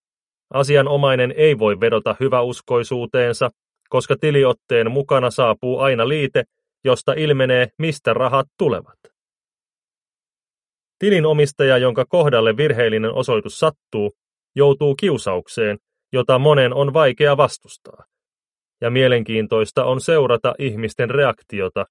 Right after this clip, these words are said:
sellaisissa olosuhteissa. Tapauksiin mahtuu niin muodoin monia inhimillisiä näkökohtia. Lyhykäinen krapulakuuri.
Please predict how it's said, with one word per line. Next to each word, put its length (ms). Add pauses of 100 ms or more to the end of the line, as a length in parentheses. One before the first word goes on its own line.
(140)
sellaisissa 680
olosuhteissa. 880 (2000)
Tapauksiin 600
mahtuu 440
niin 260
muodoin 500
monia 400
inhimillisiä 760
näkökohtia. 760 (2750)
Lyhykäinen 840
krapulakuuri. 920